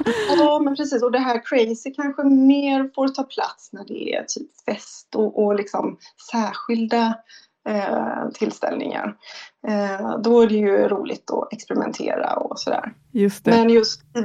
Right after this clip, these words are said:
Speaker 1: vardagen så, då ska det gå fort. Det ska vara enkelt att matcha. Eh, och då blir det gärna för mig i alla fall lite mer neutral färgskala och, ehm, enklare snitt. Lite så.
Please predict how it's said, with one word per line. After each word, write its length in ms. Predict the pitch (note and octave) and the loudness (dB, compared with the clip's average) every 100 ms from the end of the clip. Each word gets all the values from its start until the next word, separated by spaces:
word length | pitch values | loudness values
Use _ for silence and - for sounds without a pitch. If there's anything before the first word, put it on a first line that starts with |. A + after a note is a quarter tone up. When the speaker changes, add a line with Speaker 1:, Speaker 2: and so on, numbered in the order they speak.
| G#3 | 0
Speaker 1:
vardagen 640 | C4 A#3 G3 F#3+ G3+ G#3 G#3 | 0 2 0 -2 -2 -4 -4
så, 380 | - G#3 G3+ - | -4 -2 -2 -4
då 220 | A3 A3 | -6 -6
ska 200 | - A#3 | -4 -6
det 100 | G#3 | -4
gå 160 | G#3 | -6
fort. 360 | G3 - C#4 D#4 _ _ - - - - - | -8 0 0 0 _ _ -12 -12 -18 -20 -6
Det 100 | A#3+ | -6
ska 160 | A#3 A3+ | -4 -4
vara 140 | - | -2
enkelt 560 | - A#3+ A#3 A#3 A#3 A3+ | -2 0 0 0 -2 0
att 60 | A3+ | 2
matcha. 840 | A#3 A3+ - - - G3+ - G3+ - _ _ - | 2 0 -6 -6 -2 -2 -2 -6 -12 _ _ -10
Eh, 580 | G#3 G3+ - - G3+ - | -8 -8 -8 -6 -8 -6
och 160 | G#3+ | -4
då 100 | A#3 | -2
blir 380 | A#3 B3+ B3 G#3+ | -2 0 2 4
det 120 | G#3+ | 4
gärna 280 | B3+ A#3 A3 | 4 0 -4
för 140 | - | -2
mig 300 | G#3+ A3+ C4 | 0 2 2
i 40 | C4 | 2
alla 180 | G#3+ - | 0 -4
fall 400 | - - G#3+ A3 - - - _ _ C#4 | -4 -4 -6 -10 -12 -20 -20 _ _ 0
lite 360 | C4+ C4 A3+ A3 | 0 0 0 2
mer 560 | G#3+ G3+ G3+ - - G#3+ | 2 0 0 -2 -2 -2
neutral 480 | G3+ - - - | -4 -4 -4 -4
färgskala 720 | - - - - - - D2+ - | -6 -6 -6 -2 -2 0 -2 -4
och, 320 | - - - _ - | -6 -10 -12 _ -8
ehm, 560 | - A3+ - - - G#3 _ _ _ _ - A#3+ - - | -4 -2 -4 -6 -8 -10 _ _ _ _ -8 -4 -2 0
enklare 440 | A3 G#3 - - | 0 -2 -4 -4
snitt. 680 | G3+ A3 - _ - - - - _ _ _ A3+ | -2 -4 -4 _ -16 -14 -14 -18 _ _ _ -6
Lite 280 | G#3+ G#3 | -6 -6
så. 240 | - G3 | -8 -6